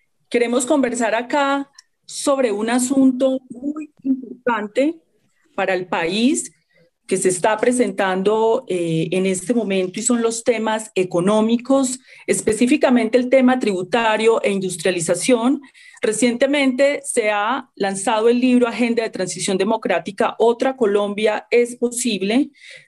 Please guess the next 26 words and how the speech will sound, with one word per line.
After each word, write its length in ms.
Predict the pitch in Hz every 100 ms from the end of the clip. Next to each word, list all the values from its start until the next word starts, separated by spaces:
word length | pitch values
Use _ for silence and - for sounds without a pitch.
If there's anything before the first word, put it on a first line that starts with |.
| _ -
eh, 220 | 196 185
frente 320 | 185 208 196
al 140 | 185 185
cual 240 | 233 220
el 120 | 254
candidato 680 | 247 226 202 196 185 - 226
Gustavo 460 | 208 - 190 170 170
Petro, 680 | 240 220 214 254 277 294 _ _ _
y 140 | 202
nos 220 | 196 190 196
agrada 580 | 180 214 226 233 247 247
y 80 |
nos 220 | 208 190 -
complace, 580 | 175 165 226 208 208
ha 40 | 240
dicho 440 | 254 240 247 247
que 160 | 247 233
ha 60 |
sido 380 | 180 233 220 214
uno 100 | 220
de 80 | 220
los 160 | 190 160
fundamentos 580 | 180 170 202 196 233
académicos 720 | 233 - 175 185 214 240 254 247
e 60 |
investigativos 1120 | 185 165 160 - - 156 269 262 320 359 -